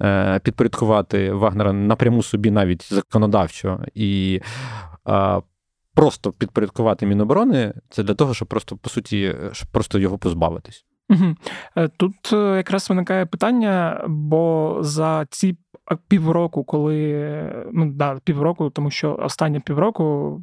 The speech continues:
Speaker 2: П В К Вагнер накачувалося інформаційно максимально, і за ці півроку, е, Пригожин просто медійно виріс, е, що почав перекривати собою всю увагу.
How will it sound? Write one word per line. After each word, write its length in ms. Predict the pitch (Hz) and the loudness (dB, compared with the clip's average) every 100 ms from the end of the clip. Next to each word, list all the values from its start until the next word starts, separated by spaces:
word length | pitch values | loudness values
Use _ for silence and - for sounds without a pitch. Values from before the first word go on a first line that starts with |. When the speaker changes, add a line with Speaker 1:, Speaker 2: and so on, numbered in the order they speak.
| - | -6
Speaker 2:
П 100 | 147 | -6
В 60 | 147 | -2
К 100 | 156 | -2
Вагнер 360 | 156 165 143 - | 0 0 -2 -4
накачувалося 1040 | 147 143 160 151 151 143 139 - 151 139 - - - | -2 -2 -2 -2 -2 -2 -2 -2 -4 -4 -6 -12 -4
інформаційно 560 | 156 156 147 - 147 | -2 -2 -2 0 0
максимально, 720 | 143 139 - 156 208 185 156 147 | 0 -4 -2 0 2 2 0 -2
і 460 | - 151 147 147 | -4 -4 -2 -2
за 80 | 143 | -4
ці 180 | 147 - | -4 -6
півроку, 760 | - 151 147 143 175 170 151 139 - - 175 143 - | -2 -2 0 0 0 0 -2 -2 -8 -14 -12 -8 -2
е, 400 | 143 143 143 139 _ _ _ | 0 0 0 -2 _ _ _
Пригожин 460 | - 151 151 151 143 | -2 0 2 0 0
просто 500 | 156 147 - 147 143 330 | -2 -4 -2 -2 -2 -2
медійно 840 | 214 170 151 180 165 151 139 139 - | 2 2 4 2 2 0 -2 -4 -6
виріс, 800 | 143 143 156 151 135 - - - | -4 0 2 0 -4 -8 -10 -4
е, 640 | 143 139 139 135 139 139 - | -2 0 -2 -2 -4 -4 -6
що 300 | - - 147 | -6 -4 -2
почав 240 | 151 156 | -2 -2
перекривати 920 | - - - 151 147 143 147 143 143 139 | -2 -4 -2 -2 -2 -2 -2 -2 0 -2
собою 640 | - 151 147 143 139 170 | -4 -2 0 0 -2 -4
всю 240 | - - 156 | -6 0 0
увагу. 560 | 156 147 233 208 147 | 0 0 2 2 0